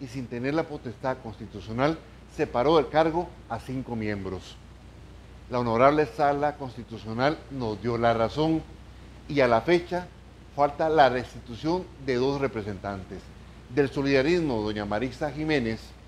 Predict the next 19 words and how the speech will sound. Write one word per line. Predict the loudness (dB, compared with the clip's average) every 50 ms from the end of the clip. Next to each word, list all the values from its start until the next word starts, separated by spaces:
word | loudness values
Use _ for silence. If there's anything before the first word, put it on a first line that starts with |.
| -20 -20 -20 -20 -20 -20 -20 -20 -20 -20 -20 -20 -16 -8 -2
y | 0 2
el | 2
representante | 2 0 -2 -4 -6 -4 0 0 0 0 0 0 -2
del | 0
Ejecutivo, | 0 -2 -2 -6 -6 -4 -2 -2 0 0 -2 -4 -6 -6
don | -8 -8 -8 -6 -2
Carlos | 0 0 2 0 0 -4 -4 -8 -16 -20 -20 -20 -14 -10
Salazar. | -8 -6 -6 -6 -8 -8 -6 -6 -6 -6 -6 -8 -14 -18 -20 -20 -20 -20 -20 -20 -20 -20 -20 -20 -20 -20 -20 -20 -20 -20 -12 -2
Le | -2 -2
exigimos | 0 -2 -4 -6 -2 0 0 2 2 2 0 -2 -4 -6 -4
al | -4 -4 -2 -4
Consejo | -6 -6 -6 -6 -2 -2 0 0 0 -2 -4 -4 -6 -6 -6
de | -4 -4
Gobierno | -2 -2 -2 0 2 2 2 0 0 -4 -6 -8 -12 -16 -20 -20 -20 -20 -20 -6 -2
el | 0 0 2 0
respeto | -2 -4 -4 -4 -4 -2 -2 -2 -2 -2 0 0
a | 0 2
la | 2 0
institucionalidad, | -2 -4 -8 -12 -12 -10 -10 -10 -8 -6 -6 -6 -4 0 2 4 4 4 4 2